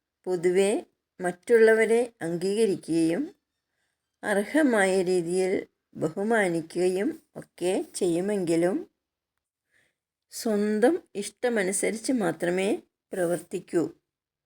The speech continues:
ജനങ്ങളുടെ ഇടയിൽ മതിപ്പും ബഹുമാനവും വിശ്വസ്തതയും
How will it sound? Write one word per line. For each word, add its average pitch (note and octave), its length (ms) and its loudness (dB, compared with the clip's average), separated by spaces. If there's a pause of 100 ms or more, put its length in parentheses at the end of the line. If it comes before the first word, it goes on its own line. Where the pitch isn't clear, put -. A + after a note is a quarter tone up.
(1120)
ജനങ്ങളുടെ G#3+ 800 4 (140)
ഇടയിൽ F#3+ 500 4 (340)
മതിപ്പും F3+ 600 -2 (520)
ബഹുമാനവും G3 960 2 (600)
വിശ്വസ്തതയും G#3 1160 0